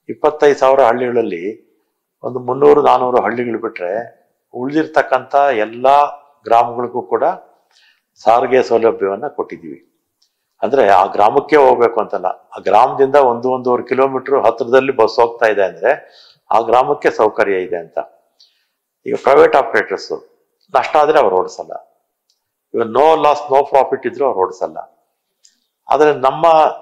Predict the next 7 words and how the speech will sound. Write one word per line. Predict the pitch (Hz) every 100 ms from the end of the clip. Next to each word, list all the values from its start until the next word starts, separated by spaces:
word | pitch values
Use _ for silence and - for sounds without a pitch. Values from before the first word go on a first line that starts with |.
| -
ಸಾರಿಗೆ | - 131 139
ಸಂಸ್ಥೆಗಳು | 135 131 120 - 113 95 87 117 131 _ _ _ _ _
ಸಾರ್ವಜನಿಕರ | - 113 135 147 147 139 147
ಹಿತದೃಷ್ಟಿಯಿಂದ | 120 113 143 135 127 - 131 127 131 151 175 - _ _ _ 113
ನಾವು | 117 107
ಓಡಿಸ್ತಾ | 127 - 120
ಇರೋದ್ರಿಂದ | 113 101 92 82